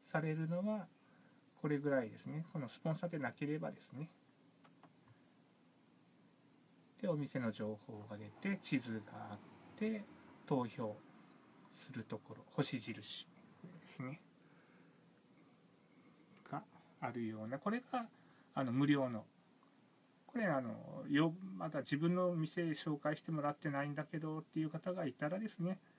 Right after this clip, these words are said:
あの、メッセージもらったらすぐ作りますので、情報もらえたらですね、情報であるとか写真があると助かります。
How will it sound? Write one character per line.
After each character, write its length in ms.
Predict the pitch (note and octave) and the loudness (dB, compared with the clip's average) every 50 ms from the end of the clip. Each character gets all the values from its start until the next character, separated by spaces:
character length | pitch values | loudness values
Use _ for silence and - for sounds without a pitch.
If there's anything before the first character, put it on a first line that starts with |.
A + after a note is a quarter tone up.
| - - - - - - - - - - | -20 -20 -20 -20 -20 -20 -20 -10 -2 0
あ 100 | C#3+ C#3 | 0 2
の、 120 | C3+ C3 | 2 2
メ 120 | C#3 D3+ | 2 2
ッ 20 | D3+ | 0
セ 160 | - - E3 | 2 4 4
ー 20 | D3+ | 4
ジ 100 | D3 C#3 | 4 4
も 120 | B2+ A#2+ | 2 2
ら 100 | B2 A#2+ | 2 0
っ 40 | A#2 - - | -2 -2 -4
た 120 | - A2+ | -4 -4
ら 180 | G#2 G2+ F2+ - - - - - - - - | -4 -4 -6 -10 -14 -20 -20 -20 -20 -20 -8
す 160 | - - F3+ | -2 2 2
ぐ 180 | F3+ D#3+ A2 - - - - - - - | 4 4 2 0 -4 -18 -20 -20 -20 -20
作 240 | - - - - C#3 | -20 -12 -4 0 0
り 120 | C3+ C3+ B2+ | 2 2 2
ま 120 | B2+ B2 | 0 -2
す 140 | - - B2+ | -2 -2 -4
の 80 | A2+ | -2
で、 100 | A2 A2+ | -2 -2
情 160 | G#2 A#2+ A#2+ A2+ | 0 0 0 0
報 140 | - D3+ | 0 0
も 120 | B2 A2 G#2+ | 0 2 0
ら 100 | G#2+ A2 | 0 0
え 40 | G#2+ | 0
た 140 | - B2 | 0 -2
ら 120 | A#2 A#2+ A2 | 0 -2 -4
で 80 | G#2 | -6
す 100 | - - | -8 -8
ね、 240 | A#2 B2 C#3+ D#3 E3 - - - - - - - - - - - - - - - - - - - - - - - - - - - - - | -6 -6 -4 -4 -6 -8 -10 -20 -20 -20 -20 -20 -20 -20 -20 -20 -20 -20 -20 -20 -20 -20 -20 -20 -20 -20 -20 -20 -20 -20 -20 -20 -16 -10
情 180 | - C3 B2 A#2 - | -6 -6 -4 -4 -2
報 140 | C3 B2+ A#2 | -2 0 2
で 80 | B2+ A#2+ | 2 0
あ 60 | A#2+ | 0
る 80 | A#2+ | 0
と 100 | - A#2 | -4 -4
か 100 | - - | -4 -2
写 180 | - - - C3+ | -2 -2 -2 -4
真 300 | - - - E3+ D#3+ E3 | -4 0 2 4 4 4
が 220 | E3 E3+ E3+ G3+ - - - - | 4 2 0 -2 -4 -6 -4 -2
あ 80 | D#3 | 0
る 80 | E3 E3 | 0 -2
と 100 | - F3+ | -4 -8
助 360 | - - B2+ - - - - | -6 -6 -8 -6 -8 -8 -4
か 100 | B2+ A2 | -4 -4
り 100 | A2+ G#2+ | -4 -4
ま 120 | A2 G#2+ - | -10 -12 -14
す。 260 | - - - - | -16 -18 -20 -20